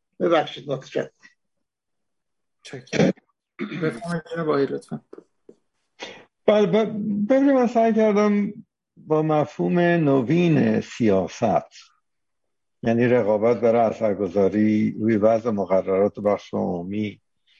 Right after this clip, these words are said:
Speaker 3: و تفکیکش به دو حوزهٔ جبری و اختیاری، یه نکته رو راجع به تعریف خودم، برداشت خودم لااقل از سکولاریسم و جدایی دین از دولت بدم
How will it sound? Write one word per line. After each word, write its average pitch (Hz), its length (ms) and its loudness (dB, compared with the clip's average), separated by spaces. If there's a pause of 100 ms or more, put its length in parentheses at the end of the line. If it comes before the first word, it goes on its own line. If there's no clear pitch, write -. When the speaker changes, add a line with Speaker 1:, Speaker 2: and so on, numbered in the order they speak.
(280)
Speaker 3:
و 120 60 2
تفکیکش 135 680 -2
به 120 120 -2
دو 135 280 0
حوزهٔ 110 880 0 (1120)
جبری 117 500 0
و 117 80 -2
اختیاری، 107 1040 0 (760)
یه 151 100 2
نکته 147 480 0
رو 147 160 2
راجع 131 300 0
به 127 520 2
تعریف 113 360 0
خودم، 110 340 -2
برداشت 101 400 0
خودم 107 360 -2
لااقل 95 460 0
از - 80 -4
سکولاریسم 110 880 -2
و 104 100 0
جدایی 104 500 -2
دین 110 300 -2
از 104 300 -2
دولت 107 640 0 (300)
بدم 110 480 0